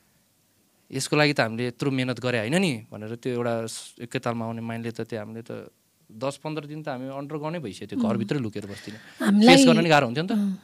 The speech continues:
Speaker 2: हामीलाई देखेर चाहिँ हाम्रो प्यारेन्ट्सहरू चाहिँ डराउनु हुन्थ्यो क्या।
Speaker 1: के गर्ला कि
Speaker 2: अँ,
Speaker 1: यिनीहरूले?
Speaker 2: अनि उनीहरूले चाहिँ एकछिन पनि छोड्नु भएन के। अनि जे सबभन्दा ठुलो यो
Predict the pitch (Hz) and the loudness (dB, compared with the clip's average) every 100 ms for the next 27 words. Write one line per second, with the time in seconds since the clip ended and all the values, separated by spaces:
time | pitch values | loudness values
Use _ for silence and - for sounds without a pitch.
0 | _ 220 208 220 254 277 269 285 269 302 | _ 4 6 8 6 6 6 6 6 4
1 | 220 208 277 277 277 269 226 202 277 233 | 4 4 4 6 6 6 4 4 4 6
2 | 240 233 226 202 180 214 214 269 - _ | 6 6 4 2 0 0 -2 -4 -6 _
3 | _ _ _ - 117 117 120 120 113 - | _ _ _ -14 -10 -8 -6 -6 -8 -2
4 | 233 269 269 123 120 185 - - 247 254 | 2 4 4 0 -6 -12 -16 -8 0 2
5 | 269 254 220 208 233 294 294 277 - 349 | 4 4 2 0 0 2 2 0 0 -2
6 | - _ - - 330 330 320 330 - 254 | -2 _ -2 0 2 4 4 2 4 4
7 | 247 214 190 196 220 269 285 - - - | 6 4 4 4 2 0 -2 -2 -20 -20
8 | - _ - 220 233 233 214 233 262 - | -20 _ -8 -4 -2 -4 0 2 4 4
9 | 262 226 220 240 220 254 302 339 214 - | 4 4 2 0 0 2 6 6 4 -2
10 | _ _ - 269 330 | _ _ -12 -4 0